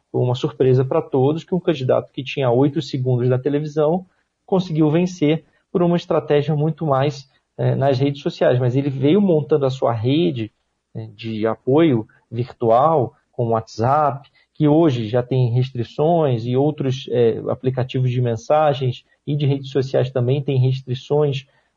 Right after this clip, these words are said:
eh, que não existiam naquele momento. Ele tinha oito segundos,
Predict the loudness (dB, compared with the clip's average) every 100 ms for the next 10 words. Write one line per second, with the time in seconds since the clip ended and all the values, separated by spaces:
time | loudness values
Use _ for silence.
0 | _ -6 -4 -6 -2 2 2 0 -4 -2
1 | 2 2 2 0 -2 -2 -2 0 0 -4
2 | _ _ _ -6 -4 -2 0 0 -2 -6
3 | -8 -2 2 2 0 -2 -10